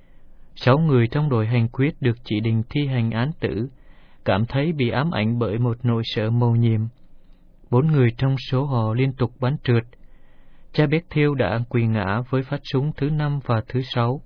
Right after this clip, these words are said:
Khi ngã xuống, cha còn bị đánh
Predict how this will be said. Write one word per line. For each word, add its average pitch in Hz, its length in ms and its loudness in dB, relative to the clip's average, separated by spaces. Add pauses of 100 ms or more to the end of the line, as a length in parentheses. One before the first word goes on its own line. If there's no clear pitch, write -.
(880)
Khi 139 240 0
ngã 101 240 0
xuống, 131 380 0 (440)
cha 165 200 4
còn 123 220 2
bị 117 220 0
đánh 127 220 0